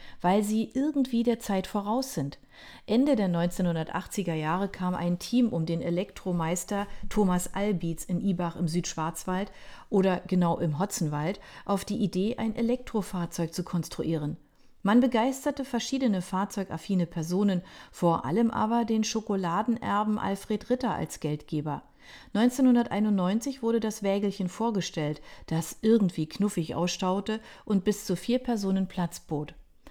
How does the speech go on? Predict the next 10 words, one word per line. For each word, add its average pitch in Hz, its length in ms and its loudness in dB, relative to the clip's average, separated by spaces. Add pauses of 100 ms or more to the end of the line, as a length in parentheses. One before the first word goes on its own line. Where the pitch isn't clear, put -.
(260)
Mit 185 300 4
Werf 202 420 4
wurde 214 320 2
die 214 120 0
Serienproduktion 202 1080 0
angegangen. 165 600 0 (260)
Zunächst 226 560 6
war 220 160 2
unter 233 260 0
anderem 226 580 0